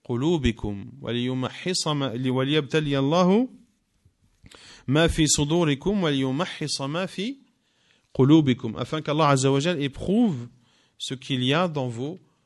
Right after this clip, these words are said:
poitrines et afin qu'il purifie ce qu'il y a dans, dans vos cœurs. Et celui qui connaît, euh, les, l'histoire de la bataille de Uhud, que les savants ont déduit que cette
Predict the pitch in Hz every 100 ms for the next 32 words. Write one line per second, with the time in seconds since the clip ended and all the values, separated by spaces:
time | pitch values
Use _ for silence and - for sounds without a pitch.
0 | _ _ _ 127 127 - 131 151 208 208
1 | - _ - 127 120 - 160 165 139 123
2 | - 180 160 127 - 139 160 214 _ _
3 | _ _ _ _ _ _ - 135 127 131
4 | 117 127 175 143 165 202 _ _ _ _
5 | - 123 131 113 - 107 90 - - _
6 | _ _ _ _ _ _ _ _ _ _
7 | _ _ 131 147 170 170 - 147 160 139
8 | - 139 147 151 165 - - - - 120
9 | 120 120 113 - _ _ _ - 120 123
10 | 123 123 127 135 - 156 151 120 120 117
11 | 123 131 120 110 104 - 214 220 - -
12 | _ _ _ _ - 139 135 127 135 139
13 | 170 139 127 120 127 185 202 156 151 135
14 | - 135 -